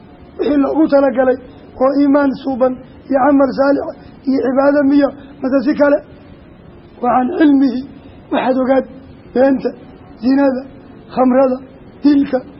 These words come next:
dhaca, bililiqada, inay xaaraam tahay waa ogeyde, ma ka leexan jirta? Mase waa ku tuman jirta? Wa can cilmihi, maadaa camila fiih, wa can maalihi,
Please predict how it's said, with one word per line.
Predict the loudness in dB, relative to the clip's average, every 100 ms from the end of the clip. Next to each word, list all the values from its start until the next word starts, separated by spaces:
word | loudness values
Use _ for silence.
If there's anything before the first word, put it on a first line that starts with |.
| -20 -14 0
dhaca, | 0 0 -4 -6 -18 -20 -6
bililiqada, | -2 -2 -2 -2 0 -2 -4 -14 -20 -6
inay | 0 2 2
xaaraam | 0 0 0
tahay | 0 2
waa | 2 0
ogeyde, | -2 -6 -8 -12 -12 -8
ma |
ka | -4
leexan | -2 -2 -6
jirta? | -6 -10 -18 -20 -20 -20 -20 -20 -20 -20 -20 -20 -20 -20 -20 -20 -20 -20 -20 -20 -20 -20 -20 -20 -20 -20 -10 -4
Mase | -2 0
waa | 2 2
ku | 0
tuman | 0 0
jirta? | -2 -6 -12 -20 -20 -20 -2
Wa | 2
can | 2
cilmihi, | 2 2 2 2 -2 -8 -20 -8
maadaa | -4 0 0
camila | 2 0 0 -2
fiih, | -4 -12 -18 -20 -14 -8
wa | -4
can | -2 -2
maalihi, | -2 -2 -2 -6